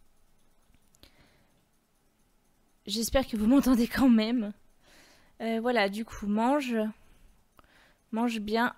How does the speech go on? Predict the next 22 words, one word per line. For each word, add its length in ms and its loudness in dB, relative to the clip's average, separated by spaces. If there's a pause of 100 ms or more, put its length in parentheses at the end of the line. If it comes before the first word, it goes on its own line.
Ah, 140 -4
mais 140 2
lui, 260 2
on 80 2
l'a 140 0
jamais 280 -2
vu, 220 -4
lui. 220 -6 (640)
Bon, 160 -8
on 40 -4
va 100 8
se 80 -4
calmer. 400 2
De 20 -2
toute 80 -6
façon, 280 -4
on 80 0
a 60 0
déjà 280 0
des, 380 0
des 120 -2
gars. 320 -2